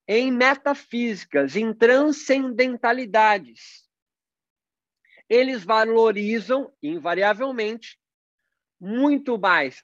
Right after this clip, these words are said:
a mente, essa coisa que não é possível ser tocada, a consciência, purusha, alma. Pra nós cristãos é mais fácil entender alma do que o corpo. Mesmo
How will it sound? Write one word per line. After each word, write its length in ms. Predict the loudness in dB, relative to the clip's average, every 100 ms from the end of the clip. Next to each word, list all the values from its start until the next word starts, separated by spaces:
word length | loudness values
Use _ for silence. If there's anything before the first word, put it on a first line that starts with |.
| -4
a 140 | -4
mente, 760 | 0 -2 -2 -8 -16 -18 -18 -20 _ _ _ _ _ _ _ _ _
essa 240 | -10 -6 -2
coisa 300 | 0 0 -2
que 140 | -8
não 340 | 0 0 0 0
é 400 | 0 0 -2 -6 _ _ -8
possível 920 | -6 -6 -2 0 0 -2 -4 -4 -10
ser 320 | _ -2 -2
tocada, 760 | -2 -2 2 4 4 2 -6 -12 -12
a 100 | -14
consciência, 920 | -12 -18 -14 -4 -2 -2 -8 -10 -10
purusha, 760 | -8 -8 -6 -6 -6 0 0 -2 _
alma. 560 | 2 4 2 -2 -12 -16
Pra 140 | -12 -6
nós 200 | -6 -4
cristãos 460 | -8 -6 -6 -6
é 60 | -6
mais 200 | -6 -6
fácil 260 | -8 -8 -10
entender 240 | -6 -2
alma 360 | -2 -4 -10 -20 _ _ _ _ _ _ _ _ _ _ _ _ _ _ _
do 200 | -4 -2
que 120 | 0
o 120 | 0
corpo. 360 | 2 2 2 -4 _ _ _ _ _ _ _ _ _ _ _ _ _ -20 _ _ -14
Mesmo 1000 | -2 2 4 4 2 -2 0 2 0